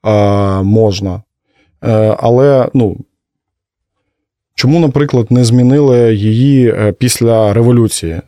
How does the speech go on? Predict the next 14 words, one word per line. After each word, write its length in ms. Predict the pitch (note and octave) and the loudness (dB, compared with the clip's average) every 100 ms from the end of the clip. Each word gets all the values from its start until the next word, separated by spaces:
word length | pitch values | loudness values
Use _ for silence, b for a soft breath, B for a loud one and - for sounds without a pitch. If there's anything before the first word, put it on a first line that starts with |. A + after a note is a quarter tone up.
| _ | _
е, 200 | F#2 F2+ | -10 -8
от, 380 | F2 E2+ - - | -8 -10 -14 -18
д-, 220 | G2 F#2+ B2 - | -10 -8 -6 -4
там, 220 | F#2 F2 - | -4 -6 -6
так 120 | G#2+ | -4
званої 300 | A#2 D3+ A#2+ | 0 0 2
революції 440 | G#2+ A2 B2 - | 2 2 0 -2
дві 140 | G2 G#2 | -2 -2
тисячі 260 | A#2 - | -2 -4
чотирнадцятого 800 | A2 G2+ G2+ G#2+ G#2+ - G#2+ G2+ | -6 -6 -2 -2 -2 -4 -2 -2
року? 240 | F2+ D2+ - b b b b b b _ - | -2 -6 -16 b b b b b b _ -10
Е, 260 | F2+ G2+ | -4 -2
дуже 300 | G#2 C#3 G3 | 0 0 0
просто, 500 | E3 B2 A2 - - | 0 0 0 -4 -10